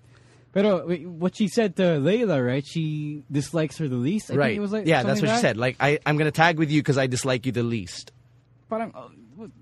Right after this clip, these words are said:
Speaker 1: how does that make her desirable?
Speaker 2: Yeah, but ang yabang ng dating, di ba? How can you root for somebody who treats other wrestlers like that? So that's something I find very, very problematic, something we find that W W E should rectify.
Speaker 1: But Layla is actually desirable.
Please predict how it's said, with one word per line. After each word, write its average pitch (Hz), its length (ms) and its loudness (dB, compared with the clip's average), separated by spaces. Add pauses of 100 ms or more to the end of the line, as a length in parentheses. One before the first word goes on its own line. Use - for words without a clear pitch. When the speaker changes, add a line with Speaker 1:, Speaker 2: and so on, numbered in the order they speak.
(360)
Speaker 1:
how 277 160 -2
does 294 120 -8
that 285 160 -4
make 269 280 -4
her 254 360 -14
desirable? 175 1040 -2
Speaker 2:
Yeah, 202 220 2
but 190 340 0
ang 196 100 2
yabang 196 380 4
ng 180 120 2
dating, 165 260 2
di 131 60 0
ba? 107 120 0
How 185 160 2
can 233 160 -2
you 208 140 4
root 185 360 2
for 156 200 4
somebody 147 480 2
who 135 140 0
treats 165 440 0
other 143 360 2
wrestlers 135 440 -4
like 104 200 -8
that? 82 360 -8 (440)
So 151 360 0
that's 170 240 2
something 175 320 -2
I 151 140 2
find 143 340 -2
very, 185 260 -2
very 180 240 0
problematic, 127 720 -2
something 147 380 -2
we 202 180 -4
find 151 540 -2
that 139 340 -2
W 151 180 -2
W 156 180 -2
E 143 40 -4
should 135 180 -6
rectify. 123 680 -4
Speaker 1:
But 127 120 0
Layla 147 280 2
is 120 160 -2
actually 98 320 -6
desirable. 87 520 -10